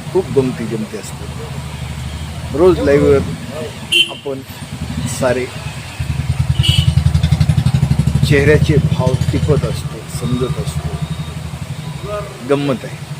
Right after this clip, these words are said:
एकसारखा एक नसतो, दुसऱ्यासारखा पहिला नसतो. एक चेहरे आपण स्वीकारलेले भाव असे टिपवायला पाहिजे. मोठ्या गमती जमती असतात.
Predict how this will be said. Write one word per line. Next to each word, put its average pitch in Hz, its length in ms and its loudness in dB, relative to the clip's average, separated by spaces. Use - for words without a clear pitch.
एकसारखा 127 460 -2
एक 139 120 -4
नसतो, 127 320 -6
दुसऱ्यासारखा 123 720 -2
पहिला 135 300 2
नसतो. 107 420 -8
एक 147 200 0
चेहरे 143 400 2
आपण 131 280 -4
स्वीकारलेले 127 1000 -4
भाव 135 260 0
असे 139 180 -10
टिपवायला 143 440 0
पाहिजे. 107 420 -4
मोठ्या 156 200 0
गमती 143 340 0
जमती 123 320 -2
असतात. 104 300 -10